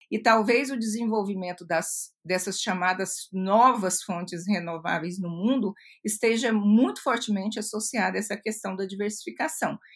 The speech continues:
Então, diversificar é o caminho, não há dúvida sobre isso. E nesse aspecto, o Brasil é muito abençoado,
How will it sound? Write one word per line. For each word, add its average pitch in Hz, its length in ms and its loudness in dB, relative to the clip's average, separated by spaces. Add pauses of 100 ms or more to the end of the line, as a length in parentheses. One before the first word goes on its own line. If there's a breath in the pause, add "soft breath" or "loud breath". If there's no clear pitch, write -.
(120)
Então, 233 160 0
diversificar 254 1200 2
é 240 140 4
o 254 80 4
caminho, 269 560 2 (340 loud breath)
não 240 220 6
há 254 80 8
dúvida 233 380 -2
sobre 254 340 -2
isso. 175 300 -2 (280 soft breath)
E 330 120 -4
nesse 403 360 0
aspecto, 254 680 0
o 226 160 -6
Brasil 240 420 2
é 269 80 4
muito 247 720 4
abençoado, 185 880 0